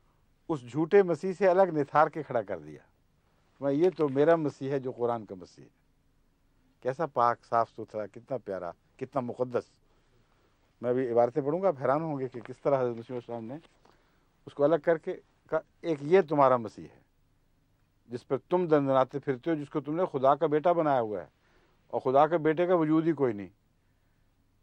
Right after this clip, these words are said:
इसलिए जो फर्जी तस्वीर तुम्हारी है, मैं उसको तुम्हारी ज़ुबान में गालियाँ दुगाऊँ-, दूंगा जो तुमने दी हुई हैं, वो मैं अपनी तरफ से नहीं दूंगा। और हर बात बताऊंगा कि तुम्हारी अपनी किताब में उस वजूद को गालियाँ दी गई हैं जिसको तुमने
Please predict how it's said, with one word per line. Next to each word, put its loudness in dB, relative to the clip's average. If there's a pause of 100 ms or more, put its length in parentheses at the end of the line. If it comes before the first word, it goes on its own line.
(140)
इसलिए 2
जो 0
फर्जी 2
तस्वीर -2
तुम्हारी 2
है, 2
मैं 0
उसको -2
तुम्हारी 2
ज़ुबान 4
में -2
गालियाँ 4
दुगाऊँ-, -4
दूंगा -4 (680)
जो -2
तुमने 2
दी 0
हुई -4
हैं, -18 (380)
वो 4
मैं 2
अपनी -4
तरफ 0
से -18
नहीं -12
दूंगा। -20 (1400)
और -2
हर 4
बात 6
बताऊंगा 2
कि 2
तुम्हारी 2
अपनी -4 (280)
किताब 2
में -4 (560)
उस -4
वजूद 2
को 0
गालियाँ 4
दी -2
गई -2
हैं -2
जिसको -6
तुमने -6